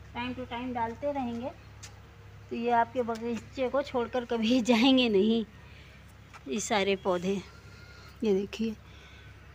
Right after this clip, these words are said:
ये अलग है, ये अलग है, ये orange color का है, और ये yellow color का है,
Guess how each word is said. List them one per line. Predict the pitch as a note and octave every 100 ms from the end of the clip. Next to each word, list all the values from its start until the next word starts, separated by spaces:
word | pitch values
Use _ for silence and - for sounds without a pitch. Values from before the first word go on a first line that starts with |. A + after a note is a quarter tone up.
| A3+
ये | G#3 G#3
अलग | G#3 A3 G#3+
है, | G3+ G3 G3 - - - - - - - - G3+
ये | G3+ F#3+
अलग | G3 G#3+ A3+ F#3+
है, | G3+ F#3+ - - - - - -
ये | G#3+
orange | G#3 G#3+ B3+ A#3+
color | B3 A3 G3+
का | G#3 G3
है, | F#3+ F#3 F3+ - - - - - -
और | G3+ G3
ये | G#3 A3 G#3 G#3 G3+ -
yellow | G#3 A#3 A3 C4+
color | C4+ C#4 A#3+ G#3+
का | G#3 F#3
है, | E3 F3